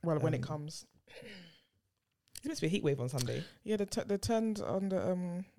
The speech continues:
Speaker 1: the weather machine.
Speaker 2: Yeah, it's supposed to be heat wave. Do you know what? I didn't rea-, I didn't realize that the receipts,
Speaker 1: It's on
Speaker 2: um,
Speaker 1: Sunday.
Speaker 2: they show is on
Speaker 1: <laughs>
Speaker 2: Sunday.
Speaker 1: Yeah.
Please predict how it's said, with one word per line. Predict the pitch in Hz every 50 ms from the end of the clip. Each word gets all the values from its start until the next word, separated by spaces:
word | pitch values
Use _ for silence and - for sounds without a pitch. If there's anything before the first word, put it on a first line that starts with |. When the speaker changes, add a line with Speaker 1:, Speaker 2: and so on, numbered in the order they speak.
| - _ -
Speaker 1:
the | 170 165
weather | 175 185 185 180
machine. | 170 175 - - 180 170 165 165 _ _ _ _ - - - - - - - - - - - - - _ _ _ _ _ _ _ _ _ _ _ _ _ _
Speaker 2:
Yeah, | - - 240
it's | 247 -
supposed | 285 -
to | -
be | 196
heat | - 254
wave. | - 175 151
Do | -
you | 240
know | 294
what? | 302 - -
I |
didn't | 185 214 202 165
rea-, | 180 214 240 -
I | - - - -
didn't | - 233 220 170 160
realize | 175 208 233 226 185 147 143 147
that | 139 - -
the | 139 139
receipts, | 143 143 - - - 151 151 - - -
Speaker 1:
It's | 139 143
on | 170
Speaker 2:
um, | 190
Speaker 1:
Sunday. | - - 175 170 160 147
Speaker 2:
they | 139 156 151 151
show | - - - 170
is | 165 156 147 135 147
on | 147 147 156
Speaker 1:
<laughs> |
Speaker 2:
Sunday. | - 180 208 226 220 -
Speaker 1:
Yeah. | - 247 233 190 202 - 147 - -